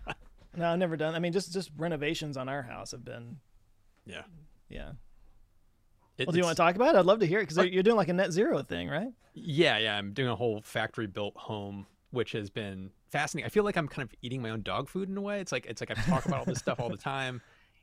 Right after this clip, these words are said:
Speaker 2: and I got so excited about it. I was like, "You know what? I wanna do this for myself." Convince my wife, God bless her, to go
Speaker 1: Uh-huh.
Speaker 2: along with this. And so <laughs> we're building this net zero home.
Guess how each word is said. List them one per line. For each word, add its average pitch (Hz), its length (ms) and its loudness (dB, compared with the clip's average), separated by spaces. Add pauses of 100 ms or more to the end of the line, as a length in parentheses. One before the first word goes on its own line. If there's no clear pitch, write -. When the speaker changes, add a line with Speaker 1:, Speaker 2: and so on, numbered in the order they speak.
Speaker 2:
and 117 80 -2
I - 20 -2
got 117 160 0
so 143 120 0
excited 127 340 -2
about 120 240 -2
it. 117 80 -6
I 113 40 -4
was 113 100 -6
like, 107 200 -8
"You 143 80 -8
know 180 60 -2
what? 208 120 -4
I - 60 -6
wanna 175 120 -2
do 120 40 -6
this 123 140 -6
for 127 80 -10
myself." 135 640 -8 (280)
Convince 131 280 -4
my 117 80 -2
wife, - 580 -6 (260)
God 117 200 -10
bless 117 180 -4
her, 139 300 -8
to 123 80 -10
go 113 140 0
Speaker 1:
Uh-huh. 110 100 -4
Speaker 2:
along 120 160 -6
with 139 100 -8
this. 147 440 -8
And 117 120 -8
so 113 260 -2 (300)
<laughs> - 640 -6
we're 143 80 0
building 135 320 -2
this 120 180 -6
net 123 180 -8
zero 123 280 -4
home. 117 500 -6